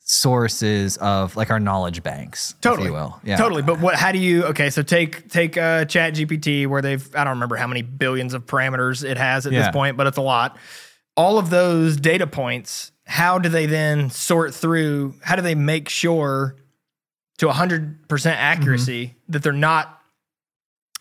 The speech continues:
Speaker 2: feeding its own stuff back into it, right?
Speaker 1: We
Speaker 2: Because
Speaker 1: can't.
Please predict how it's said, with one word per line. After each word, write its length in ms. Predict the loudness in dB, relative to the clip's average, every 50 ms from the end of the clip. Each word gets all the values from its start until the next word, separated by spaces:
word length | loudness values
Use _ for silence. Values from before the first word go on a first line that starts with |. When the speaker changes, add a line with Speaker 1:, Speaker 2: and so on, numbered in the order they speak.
| _ -20
Speaker 2:
feeding 560 | -10 -4 -2 0 2 2 0 0 -2 -4 -6 -8 _ _ _ _ _ _
its 180 | -2 0 2 2
own 180 | 2 2 0
stuff 340 | -4 -2 0 0 0 0 0
back 260 | 0 0 0 0 -2
into 280 | -4 -6 -4 -6 -6 -6
it, 140 | -8 -10 -12 _ _
right? 220 | 0 0 2 4
Speaker 1:
We 80 | 4 2
Speaker 2:
Because 140 | 2 2 2
Speaker 1:
can't. 320 | 2 0 0 -2 -6 -10